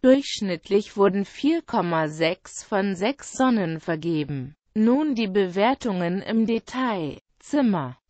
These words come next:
Mit fünf Komma zwei von sechs Sonnen werden die Zimmer des Hotels bewertet, wodurch sich die Gäste sehr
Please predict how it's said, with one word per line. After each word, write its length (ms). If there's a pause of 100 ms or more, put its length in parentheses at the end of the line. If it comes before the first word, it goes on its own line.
(120)
Mit 220
fünf 420
Komma 420
zwei 440
von 320
sechs 400
Sonnen 460
werden 360
die 200
Zimmer 440
des 220
Hotels 560
bewertet, 800 (140)
wodurch 500
sich 200
die 160
Gäste 480
sehr 460